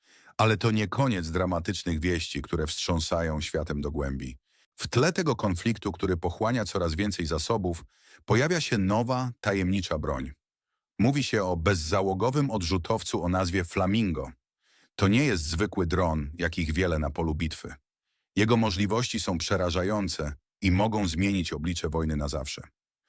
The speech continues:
Rzekomo jest dwukrotnie potężniejszy od amerykańskiego Tomahawka i pięciokrotnie od rosyjskich pocisków Kalibr. Czy potraficie sobie wyobrazić taką niszczycielską moc?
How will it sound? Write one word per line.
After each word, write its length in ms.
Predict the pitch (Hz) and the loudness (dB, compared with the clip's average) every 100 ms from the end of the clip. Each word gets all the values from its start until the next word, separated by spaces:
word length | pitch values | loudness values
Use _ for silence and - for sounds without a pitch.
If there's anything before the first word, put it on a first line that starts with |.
| _ _ | _ _
Rzekomo 420 | - 196 151 165 147 | 0 2 4 2 2
jest 140 | 90 | 0
dwukrotnie 560 | 85 95 - 120 110 85 | 0 -2 0 -2 -2 -4
potężniejszy 720 | 90 90 85 80 98 87 85 | -4 -2 -2 0 -2 0 -2
od 100 | 78 | -2
amerykańskiego 720 | 80 80 78 80 - 95 85 | 0 -2 -2 -4 -2 -2 -2
Tomahawka 720 | 78 80 78 90 - 82 73 - _ _ - | -2 -2 0 -2 -2 -4 -4 -6 _ _ -4
i 120 | 85 | -2
pięciokrotnie 800 | 101 95 - 82 104 95 90 80 | 2 0 0 -2 -2 -2 -2 -2
od 80 | 78 | 0
rosyjskich 560 | 78 - 98 - 82 | -2 0 -2 -2 -6
pocisków 500 | - 78 87 78 80 | -6 -6 -4 -4 -6
Kalibr. 440 | - 78 67 62 - _ _ _ - - - | -2 -2 -2 -8 -12 _ _ _ -20 -20 -8
Czy 140 | - | -2
potraficie 600 | 92 98 95 85 127 147 | 0 0 0 0 0 0
sobie 300 | 127 101 92 | 0 0 0
wyobrazić 640 | 78 85 80 87 87 90 - | 0 0 0 0 0 -2 -4
taką 300 | 87 82 80 | -4 -2 0
niszczycielską 720 | 85 - 76 85 85 - 73 | 0 -2 -4 -2 -2 -2 -4
moc? 460 | 71 73 95 - | -2 -4 -6 -8